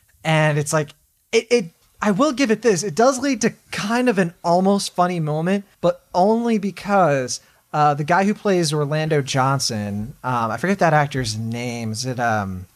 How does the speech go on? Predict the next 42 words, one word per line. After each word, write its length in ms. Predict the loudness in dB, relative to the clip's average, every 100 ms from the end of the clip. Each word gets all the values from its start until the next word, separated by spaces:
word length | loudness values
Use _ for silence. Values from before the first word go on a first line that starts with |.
| _ -6
because 220 | -2 0
there's 140 | -2
King 300 | -2 0 0
Bach, 480 | 2 2 2 0 -4
the, 220 | -8 -6
the 180 | -4 -6
Vine 380 | -4 -4 -4 -6
guy 300 | -6 -6 -6
is 200 | -8 -10
in 120 | -10
it. 180 | -10 -14 -18 _ _ -4
Uh, 120 | 0
but 140 | 0
I 40 | 0
think 220 | -2 -2
it's, 160 | -2 -2
I 40 |
think 120 | 0 0
it's 100 | 2
Ron 240 | 2 2
Rico 280 | 0 0 0
Lee, 540 | 0 -2 -2 -2 -4 -8 _ -2
right? 340 | 2 4 2 -8 _
Is 80 | -2
that, 220 | 0 0
is 140 | -2 0
that 100 | 2
who 60 | 2
he 60 |
is? 80 | 0
He, 100 | -2
the 140 | 0
guy 120 | 0 0
from 140 | 0
Sister 340 | 0 0 -2
Sister. 480 | -2 0 -2 -6 -10 -8
Do 80 | -4
you 60 |
remember 240 | -2 0 0
Sister 280 | 0 0 0
Sister? 500 | -2 -2 -2 -2 -2 0
No? 340 | 2 2